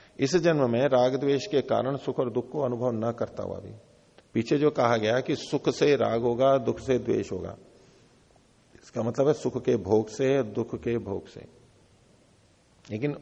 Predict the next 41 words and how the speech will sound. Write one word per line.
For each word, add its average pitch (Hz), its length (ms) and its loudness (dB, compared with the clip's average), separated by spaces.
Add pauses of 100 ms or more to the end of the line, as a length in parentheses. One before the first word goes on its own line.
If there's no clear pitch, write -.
(140)
उन 151 120 0
चीजों 156 340 2
का, 170 120 4
सुख - 380 -4
का 156 80 6
और 151 260 8
दुख 123 300 -2
का 147 100 6
भोग 131 240 4
हमने 127 200 2
किया 127 240 0
ही 151 80 2
नहीं 160 140 -2
इस 156 120 -6
जन्म 151 280 -2
में, 156 120 -8 (600)
लेकिन 104 140 -2
फिर 104 160 2
भी 113 120 -2
हमारे 120 260 -2
को 131 140 -2
राग 123 240 0
ऊपर 123 180 -8
उत्पन्न 131 380 -6
हो 123 100 -2
रहा 123 100 -4
है, 135 120 -16 (520)
द्वेष 101 260 0
उत्पन्न 117 300 -2
हो 113 100 0
रहा 110 120 0
है। 113 160 -8 (600)
तो 139 80 -4
"अननुभवन 180 840 4
अपि 127 340 2
यो 123 180 6
राग 113 260 4
द्वेषो 101 380 -2
वा 113 200 4
तत्र - 340 -2
प्रवर्तते", 92 520 -2